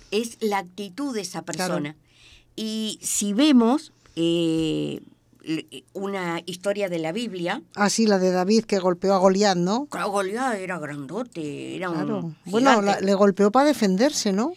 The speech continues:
Speaker 1: Sí, sí, no, no para hacerle daño, porque el otro,
Speaker 2: Era
Speaker 1: eh,
Speaker 2: el malo,
Speaker 1: me-
Speaker 2: ¿no? O así, entre comillas.
Speaker 1: Claro, eh, venía a agredirlo por una situación,
Speaker 2: Mm.
Speaker 1: y fíjate que él ante la situación no,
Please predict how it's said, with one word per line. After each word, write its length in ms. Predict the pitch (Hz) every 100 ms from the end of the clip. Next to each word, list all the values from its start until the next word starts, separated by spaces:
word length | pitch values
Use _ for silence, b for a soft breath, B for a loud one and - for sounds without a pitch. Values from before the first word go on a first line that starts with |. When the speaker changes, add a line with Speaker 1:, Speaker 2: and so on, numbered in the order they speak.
| B
Speaker 1:
Sí, 240 | - 247 247
sí, 360 | 208 226 - _ 143
no, 160 | 143 107 104
no 160 | 147
para 160 | 170 180
hacerle 380 | 170 170 156 151
daño, 340 | 208 220 180
porque 380 | - 127 139 123 _
el 240 | 120 143
otro, 340 | 226 285 190 156
Speaker 2:
Era 500 | 139 - 180 185 185
Speaker 1:
eh, 20 |
Speaker 2:
el 200 | 185 180
malo, 300 | 180 202 185
Speaker 1:
me- 60 | 175
Speaker 2:
¿no? 220 | 214 214
O 180 | 170 170
así, 180 | 160 185
entre 200 | 175 170
comillas. 600 | 175 185 196 156 135 -
Speaker 1:
Claro, 420 | 175 170 180 151 139 -
eh, 200 | 156 151
venía 460 | 147 147 170 196 214
a 20 |
agredirlo 560 | 196 196 185 214 202 160
por 160 | 135
una 220 | 160 165 165
situación, 800 | 165 151 175 - 214 214 233 -
Speaker 2:
Mm. 320 | 185 170 156 147
Speaker 1:
y 140 | 233
fíjate 680 | 180 220 - 320 - 262 - _ _ _ _
que 240 | 190 202 254
él 100 | 277
ante 300 | 240 220 185
la 160 | 175
situación 840 | - 175 180 180 180 262 254 226 - B B B B -
no, 340 | 220 302